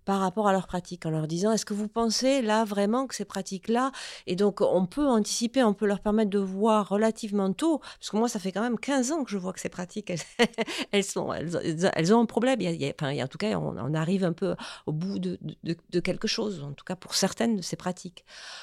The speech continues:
Et c'est pour ça que la recherche, oui, c'est de la publication, bien sûr, c'est la publication qui va faire la renommée d'une école, mais au-delà de la publication dans des cercles qui peuvent être des cercles assez fermés, je pense qu'on a quand même une vocation à porter notre parole,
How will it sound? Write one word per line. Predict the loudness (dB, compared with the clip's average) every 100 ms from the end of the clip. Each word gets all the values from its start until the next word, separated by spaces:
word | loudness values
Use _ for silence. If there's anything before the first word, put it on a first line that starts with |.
| -4
Et | 4
c'est | 4
pour | 6
ça | 0
que | 2
la | 2
recherche, | 4 4 4 2 0 -2
oui, | 2 0
c'est | 2 0 0
de | -2
la | -4
publication, | -6 -8 -4 -4 -2 -2
bien | 0 -2
sûr, | -2 -4 -4
c'est | -6
la | -6
publication | -6 -8 -6 -6 -2 -2
qui | -4 -6
va | -6 -6
faire | -4 -2 -2 -2 -4
la | -4
renommée | -4 -2 -2 0 2 2 0
d'une | 0 0
école, | 0 0 0 0 0 2
mais | 4 6
au-delà | 6 6 4 4
de |
la | 2
publication | 0 -2 -4 -2 -2 -2
dans | -2
des | -2
cercles | -2 -2 -4 -8
qui | -12
peuvent | -8 -6
être | -8
des | -10
cercles | -10 -8 -10 -10
assez | -6 -6
fermés, | -2 0 2 2 0
je | -2
pense | -4 -6
qu'on | -4 -6
a |
quand | -4 -4 -2
même | -2
une | -2
vocation | -4 -6 -6 -4
à | -2
porter | -4 -6 -6
notre | -6 -6
parole, | -6 -2 0 2 4 2